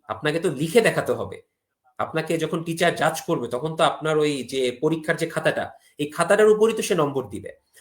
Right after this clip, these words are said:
So আপনি যখন এনাফ লিখতে পারবেন না, আপনি যা পড়েছেন সেটা যখন খাতায় রিপ্রেজেন্ট করতে পারবেন না, তখন তো আপনার ultimately কোনো লাভ হবে না। So এই জায়গাটা ফোকাস করেন, ডেইলি আধা ঘন্টা থেকে এক ঘন্টা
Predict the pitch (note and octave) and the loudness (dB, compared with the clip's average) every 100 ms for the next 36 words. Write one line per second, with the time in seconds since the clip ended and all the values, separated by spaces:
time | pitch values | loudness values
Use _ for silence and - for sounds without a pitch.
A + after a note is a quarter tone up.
0 | - D#3 D3 F#3+ G3 G#3+ G#3 - E3+ A3 | 0 2 4 2 2 0 -2 0 4 4
1 | A3 F#3 - F#3+ D3+ A#2+ B2+ G2+ G#2 - | 2 -2 0 2 4 2 -2 -2 -6 -6
2 | E3 C3+ D#3 - F#3+ F#3 B2+ G#2 C3+ D#3 | -4 -2 0 2 2 2 -2 -4 -2 -2
3 | D#3+ E3+ E3 - D#3+ C#3+ F#3 F#3 G#3+ G3+ | -2 -6 -8 0 2 2 2 2 2 0
4 | - E3 B2+ G#2 G#2 F2+ - _ _ - | 0 2 2 0 -6 -10 -16 _ _ 2
5 | F#3+ A3+ A3 G#3+ G#3+ G3 G3 G3 F#3+ F#3+ | 4 4 4 6 6 4 4 2 0 2
6 | F3+ D3+ D3 A2 G2 - _ _ - G3 | 2 2 2 -4 -8 -10 _ _ -2 4
7 | G#3 G#3+ G#3 G#3 G3+ F#3+ D#3 - A#2+ G#2 | 6 6 6 6 2 2 2 2 0 -2
8 | G2+ D3+ E3+ F3+ A3 G#3+ C#3+ D#3 E3+ F3 | -2 0 0 0 -2 -2 0 0 0 -4
9 | F3+ F#3 D#3 - E3+ E3+ G#3 D#4+ | -2 0 0 -2 -6 -2 -2 -2